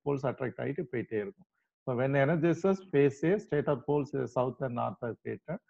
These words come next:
ஆ, so, ச-, energies ஆகும்போதெல்லாம் அதுல சவுத் north pole வருது.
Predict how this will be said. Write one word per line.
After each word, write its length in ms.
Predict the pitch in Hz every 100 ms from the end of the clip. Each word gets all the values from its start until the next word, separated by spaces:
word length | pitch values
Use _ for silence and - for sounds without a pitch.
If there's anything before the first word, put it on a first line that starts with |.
| _ _ _ _ -
ஆ, 360 | 143 143 139
so, 360 | 120 147 143 131
ச-, 380 | 139 139 135 135 - - -
energies 480 | 131 139 156 160 139
ஆகும்போதெல்லாம் 680 | 139 151 143 143 180 220
அதுல 260 | - 143 131
சவுத் 340 | 123 127 131
north 340 | 147 120 110 -
pole 140 | 120
வருது. 280 | 107 101